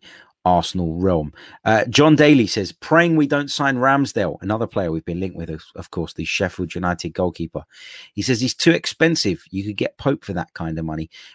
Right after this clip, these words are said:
We're finally being linked with, to players at a higher level. It's about time. I can see us pulling out a shock signing."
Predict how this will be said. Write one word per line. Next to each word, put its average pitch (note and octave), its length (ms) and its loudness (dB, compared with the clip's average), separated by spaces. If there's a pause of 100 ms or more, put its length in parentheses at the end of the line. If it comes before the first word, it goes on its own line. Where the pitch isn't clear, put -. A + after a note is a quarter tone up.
We're G2 80 -2
finally C#3+ 380 4
being A2 300 2
linked G2+ 180 -4
with, F2+ 140 -10 (160)
to - 100 -12
players F#2+ 380 -4
at E2 80 -6
a - 40 -10
higher F2 220 -6
level. E2+ 340 -6
It's - 120 -16
about F#2 340 -2
time. D#2+ 320 -6 (100)
I F2 60 -14
can E2+ 160 -8
see F#2 220 -6
us E2 180 -8 (100)
pulling E2 260 -6
out - 180 -6
a - 40 -20
shock - 360 -10
signing." D#2+ 420 -8